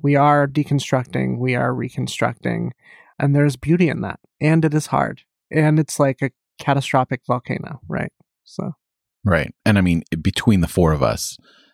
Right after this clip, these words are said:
Speaker 2: for as varied experiences that the four of us have had, we can't imagine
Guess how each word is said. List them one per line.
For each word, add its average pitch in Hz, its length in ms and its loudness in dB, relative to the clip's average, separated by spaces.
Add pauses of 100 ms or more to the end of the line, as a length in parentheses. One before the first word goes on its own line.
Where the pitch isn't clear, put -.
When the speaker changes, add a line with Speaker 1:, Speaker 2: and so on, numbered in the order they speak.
(160)
Speaker 2:
for 90 200 2
as 80 160 -2
varied 76 480 2
experiences 73 720 -4
that 65 120 -6
the - 60 -8
four 69 260 -4
of 69 80 -4
us 69 160 0
have - 140 -6
had, - 400 -4
we 87 80 0
can't 78 200 0
imagine 71 600 0